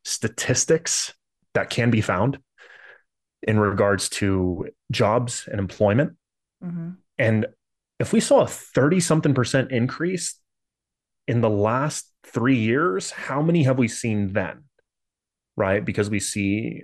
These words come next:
Speaker 1: jobs that are being lost. We see people that are getting laid off. We have people who are going through this massive collective awakening, 'cause that's what
Speaker 2: Mm-hmm.
Speaker 1: covid did.
Speaker 2: Mm-hmm.
Speaker 1: It woke a lot of fucking people up,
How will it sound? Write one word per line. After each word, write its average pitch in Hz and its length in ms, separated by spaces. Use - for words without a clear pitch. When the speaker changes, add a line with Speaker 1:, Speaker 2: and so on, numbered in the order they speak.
Speaker 1:
jobs 120 460
that 113 120
are 101 60
being 98 220
lost. 95 480
We 107 80
see 107 160
people 120 340
that 101 140
are 104 60
getting 95 260
laid 90 200
off. 90 320
We 110 80
have 95 160
people 110 480
who 113 220
are 107 560
going 120 300
through 120 160
this 110 180
massive 98 720
collective 98 420
awakening, 82 520
'cause 95 180
that's 113 220
what 110 100
Speaker 2:
Mm-hmm. 131 100
Speaker 1:
covid 92 220
did. 80 360
Speaker 2:
Mm-hmm. 170 180
Speaker 1:
It 143 220
woke 120 320
a 95 60
lot 104 360
of - 80
fucking - 460
people - 340
up, - 240